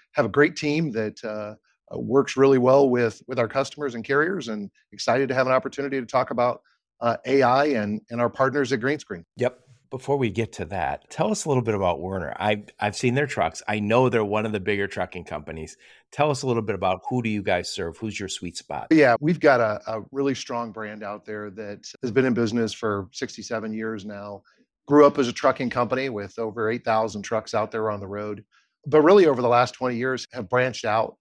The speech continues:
Speaker 1: Our dedicated solutions and now our logistics make up the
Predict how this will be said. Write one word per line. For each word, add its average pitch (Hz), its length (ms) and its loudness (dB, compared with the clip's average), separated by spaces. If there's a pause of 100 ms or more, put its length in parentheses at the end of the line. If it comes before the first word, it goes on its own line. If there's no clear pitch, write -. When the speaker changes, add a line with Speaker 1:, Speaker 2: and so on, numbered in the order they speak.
(320)
Speaker 1:
Our 120 100 0
dedicated 117 520 -2
solutions 117 680 -6
and 104 100 -6
now 107 160 -2
our 110 120 0
logistics 104 680 -8 (240)
make 123 240 0
up 131 180 2
the 107 300 -2